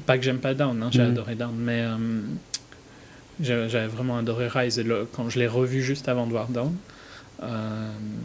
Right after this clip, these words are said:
Speaker 1: pareil, ça a marché tout aussi bien, quoi. Je trouve vraiment que James Franco est excellent dedans.
Speaker 2: Ouais.
Speaker 1: César est excellent, euh,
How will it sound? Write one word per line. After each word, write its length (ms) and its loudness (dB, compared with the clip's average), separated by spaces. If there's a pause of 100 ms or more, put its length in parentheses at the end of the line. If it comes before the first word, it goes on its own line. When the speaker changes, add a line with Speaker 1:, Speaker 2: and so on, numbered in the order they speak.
(1040)
Speaker 1:
pareil, 280 2
ça 200 0
a 20 0
marché 360 -2
tout 200 -6
aussi 180 -4
bien, 220 -2
quoi. 100 -6
Je 100 -8
trouve 160 -2
vraiment 280 2
que 80 -2
James 140 2
Franco 400 0
est 100 2
excellent 380 -2
dedans. 280 0
Speaker 2:
Ouais. 140 8 (460)
Speaker 1:
César 520 2
est 100 4
excellent, 340 2
euh, 300 0